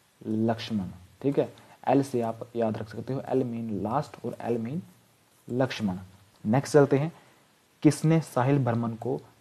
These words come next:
दस पुत्रों व एक पुत्री का वरदान दिया था? तो किसने दिया था? योगी चरपटनाथ ने। Next question क्या है कि exam में ये काफी पूछा जाता है कि चकली क्या है?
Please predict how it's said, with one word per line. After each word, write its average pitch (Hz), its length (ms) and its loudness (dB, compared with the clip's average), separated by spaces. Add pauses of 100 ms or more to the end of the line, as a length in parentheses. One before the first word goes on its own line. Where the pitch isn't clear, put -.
दस 147 260 2
पुत्रों 127 360 0
व 135 120 2
एक 131 260 -2
पुत्री 127 320 -2
का 139 160 2 (220)
वरदान 113 380 0
दिया 113 200 0
था? - 220 -12
तो 120 80 -8
किसने 143 280 0
दिया 143 180 4
था? 180 180 -6 (160)
योगी 120 420 0 (200)
चरपटनाथ 107 640 0
ने। 90 100 -8 (180)
Next 131 260 -2
question 143 300 2
क्या 131 180 6
है 135 100 2
कि 143 100 0
exam 151 260 4
में 156 80 6
ये 156 100 6
काफी 143 300 0
पूछा 147 280 4
जाता 131 220 6
है 127 80 -2
कि 143 140 0
चकली 143 420 6
क्या 120 160 4
है? 90 140 -8